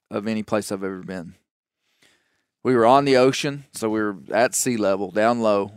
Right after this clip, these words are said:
but there big snow-capped mountains basically in every direction.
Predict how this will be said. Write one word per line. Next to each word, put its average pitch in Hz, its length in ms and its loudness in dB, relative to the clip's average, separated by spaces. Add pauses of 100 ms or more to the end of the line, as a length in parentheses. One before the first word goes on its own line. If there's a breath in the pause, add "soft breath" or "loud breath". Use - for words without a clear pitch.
(800)
but 110 360 0
there 104 260 0 (1400)
big 131 300 2
snow-capped 127 500 0
mountains 113 520 -4
basically 107 760 -4
in 101 80 -10
every 107 280 -6
direction. - 580 -12